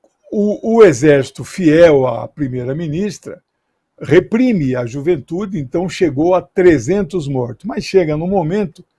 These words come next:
que não há balas que matam o sentimento de um povo.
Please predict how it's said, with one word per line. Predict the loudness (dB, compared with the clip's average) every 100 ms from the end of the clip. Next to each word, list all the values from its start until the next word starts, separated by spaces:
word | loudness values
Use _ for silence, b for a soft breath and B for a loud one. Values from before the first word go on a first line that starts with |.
| _ _ _ _ _
que | -2
não | 0 2 4
há | 2
balas | 4 8 8 6 0 -6
que | -6
matam | -2 0 0 0 0 -2 -2 -10 _
o | -14
sentimento | -10 -6 -6 -6 -6 -6 -6 -8
de | -4
um | -4
povo. | 2 4 4 2 -10